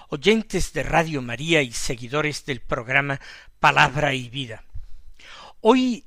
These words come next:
es el Día del Señor, es el domingo décimo séptimo del tiempo ordinario. Hemos llegado, pues, a la mitad del tiempo ordinario aproximadamente. Recuerden que el tiempo ordinario consta de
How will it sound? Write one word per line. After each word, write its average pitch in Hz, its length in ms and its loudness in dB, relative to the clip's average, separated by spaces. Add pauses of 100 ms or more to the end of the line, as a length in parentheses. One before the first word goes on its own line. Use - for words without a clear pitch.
(100)
es - 520 2 (160)
el 131 240 -6
Día 165 260 4
del 147 140 -2
Señor, 127 540 -6
es 190 240 0
el 170 160 -4
domingo 247 580 0 (460)
décimo 180 680 2
séptimo - 880 -2 (540)
del 190 220 2
tiempo 165 560 -2 (380)
ordinario. 160 580 0 (1120)
Hemos 147 340 -2
llegado, 143 380 0
pues, 160 480 -2
a 160 140 2
la 131 80 -2
mitad 131 420 -6 (160)
del 135 180 -6
tiempo 127 380 -10
ordinario 147 560 2
aproximadamente. 147 1040 -2 (300)
Recuerden 143 540 -6
que 139 300 -8 (200)
el 139 160 -12
tiempo 143 400 -4
ordinario 190 560 0
consta 170 480 -2
de 175 240 -4